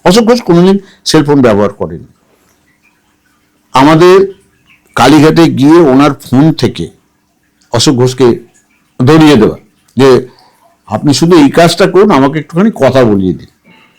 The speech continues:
উনি কিন্তু মমতা বন্দ্যোপাধ্যায় কথা বলেছিলেন, তার মানে মমতা বন্দ্যোপাধ্যায় চাইছিলেন একটা সমাধান সূত্র বেরোক, কিন্তু অত্যন্ত দাম্ভিক মুখ্যমন্ত্রী ছিলেন বুদ্ধদেব ভট্টাচার্য। হতে পারে ক্ষমতার দম্ভ,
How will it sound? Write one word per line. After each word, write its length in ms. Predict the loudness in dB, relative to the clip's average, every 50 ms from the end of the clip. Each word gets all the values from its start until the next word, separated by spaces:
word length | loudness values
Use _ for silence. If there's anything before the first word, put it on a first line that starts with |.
| _ _ _ _ _
উনি 120 | -2 0 2
কিন্তু 220 | 2 0 0 2 0 0
মমতা 340 | 2 2 0 0 0 0 0
বন্দ্যোপাধ্যায় 480 | 2 2 2 2 2 2 2 0 -2 -2
কথা 200 | -2 -2 -2 0
বলেছিলেন, 420 | 0 2 0 0 -2 -4 -8 -8
তার 220 | -4 -2 -2 0 0 -2 -4 -4
মানে 220 | -2 0 2 2 0 -2 -4 -8 _ _ _ _ _ _
মমতা 320 | -2 0 0 2 2 2 2
বন্দ্যোপাধ্যায় 560 | 4 4 4 4 4 4 2 2 2 0 2
চাইছিলেন 440 | 2 2 0 0 0 -2 -2 -2 -2
একটা 140 | -2 -4 -6
সমাধান 440 | -4 -2 -2 -2 0 0 -2 -2 -4
সূত্র 340 | -6 -8 -12 -4 -2 -2
বেরোক, 300 | 0 0 0 -2 -2 -6 -10 _ _ _
কিন্তু 480 | _ -20 -20 -20 -14 -14 -4 -2 0 0
অত্যন্ত 440 | 0 -2 -6 _ -2 -2 0 0 0
দাম্ভিক 580 | -2 -2 -2 -2 0 0 2 2 0 0 -2 -4 -10 -8 -4
মুখ্যমন্ত্রী 580 | -4 -4 -4 -4 -4 -2 0 0 -2 -2 -4 -4
ছিলেন 280 | -4 -4 -2 -2 -2 -4 -8 -12 _ _ _ _ _ _ _ _
বুদ্ধদেব 360 | -4 -2 0 0 0 0 -2 -4 -4
ভট্টাচার্য। 640 | -8 -8 -8 -8 -8 -8 -12 -16 -16 _ _ _ -2
হতে 120 | 0 2 2
পারে 160 | 2 2 2
ক্ষমতার 500 | 0 0 0 0 0 2 2 0 0 0
দম্ভ, 240 | -2 0 0 0